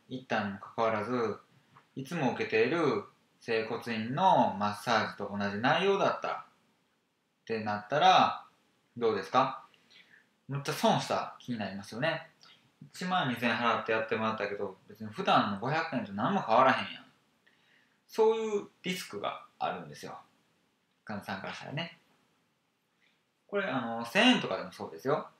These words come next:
今一万二千出しましたけど、例えばあなた、例えばあなたの治療費が千円だとしても、患者さんは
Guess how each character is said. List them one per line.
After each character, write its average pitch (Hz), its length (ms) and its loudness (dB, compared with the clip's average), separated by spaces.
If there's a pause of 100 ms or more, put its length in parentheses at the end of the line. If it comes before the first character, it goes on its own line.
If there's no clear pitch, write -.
(160)
今 120 280 -4
一 139 180 -8
万 139 120 -2
二 110 60 -4
千 98 80 -10
出 101 160 -8
し 107 60 -12
ま 110 140 -4
し - 60 -12
た - 60 -12
け - 100 -20
ど、 110 320 -6 (240)
例 127 60 -8
え - 20 -6
ば 127 60 -4
あ - 20 -4
な 170 80 -4
た、 - 320 -4 (100)
例 143 60 0
え 120 60 0
ば 104 80 -6
あ 127 40 -4
な 185 100 0
た 160 120 0
の 110 100 -2
治 117 120 -6
療 - 20 -4
費 101 100 -4
が 95 120 -10
千 208 220 -4
円 175 100 -6
だ 110 100 -4
と 101 140 -8
し - 160 -20
て 131 80 -10
も、 - 280 -2 (440)
患 107 140 -12
者 104 60 -12
さ 113 120 -8
ん 117 40 -4
は - 200 -4